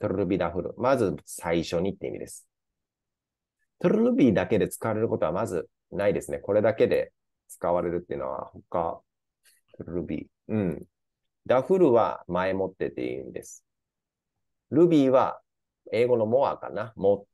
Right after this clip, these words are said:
と、よりっていう意味で、トゥルは、まあ、その最上級。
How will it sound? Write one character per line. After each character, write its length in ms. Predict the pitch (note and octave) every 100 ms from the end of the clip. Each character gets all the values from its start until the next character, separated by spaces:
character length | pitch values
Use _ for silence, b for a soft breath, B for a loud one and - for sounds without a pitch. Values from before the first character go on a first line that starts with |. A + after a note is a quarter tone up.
| -
と、 200 | G#2+ D#2+
よ 180 | E2+
り 140 | F2 G2+
っ 20 |
て 100 | D#2+
い 40 | D2
う 20 |
意 0 | C#2
味 40 | C#2
で、 280 | E2+ - -
ト 60 | D3+
ゥ 40 |
ル 120 | B2
は、 240 | D#2+ A#1+ - -
ま 160 | - A2+
あ、 20 |
そ 100 | G2
の 80 | F2+
最 260 | G2 G#2+ A#2+
上 180 | A2
級。 240 | F2+ B1+